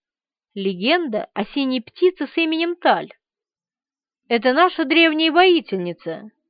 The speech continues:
благодаря которой Андерион устоял во время столкновений с другими расами. Он коснулся пальцами моей щеки, провёл по пряди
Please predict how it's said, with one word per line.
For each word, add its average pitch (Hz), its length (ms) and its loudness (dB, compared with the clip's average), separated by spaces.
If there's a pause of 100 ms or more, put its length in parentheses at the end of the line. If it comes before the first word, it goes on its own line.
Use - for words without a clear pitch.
(120)
благодаря 208 560 4
которой 226 640 -2 (300)
Андерион 214 800 4
устоял 247 520 4
во 240 140 6
время 247 280 0
столкновений 226 800 0
с 185 60 -6
другими 294 400 0
расами. 196 640 2 (960)
Он 202 140 -4
коснулся 202 480 -2
пальцами 240 480 0
моей 240 280 0
щеки, 233 600 -6 (560)
провёл 285 360 4
по 277 140 6
пряди 269 400 0